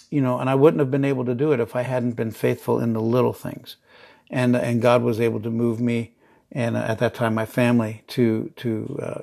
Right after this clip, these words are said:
Eastern Europe, to Latvia. What a lovely place, too. Um, so anyway, I'm gonna stop here because, uh, I've probably talked a lot. But, um, just know that, that you are gonna be led out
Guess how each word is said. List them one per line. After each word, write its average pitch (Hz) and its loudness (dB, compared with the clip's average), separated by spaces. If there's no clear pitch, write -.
Eastern 120 0
Europe, 117 2
to 123 -4
Latvia. 117 -2
What 175 2
a 123 4
lovely 120 4
place, 113 -6
too. 117 -8
Um, 113 0
so - 6
anyway, 170 8
I'm 170 4
gonna 202 2
stop 127 2
here 170 0
because, 123 -2
uh, 113 -2
I've - -6
probably 127 0
talked 113 -2
a 113 -2
lot. 113 0
But, 135 6
um, 123 4
just 165 6
know 151 8
that, 123 2
that 127 -4
you 147 2
are 139 6
gonna 139 0
be 131 -2
led 131 0
out 131 -2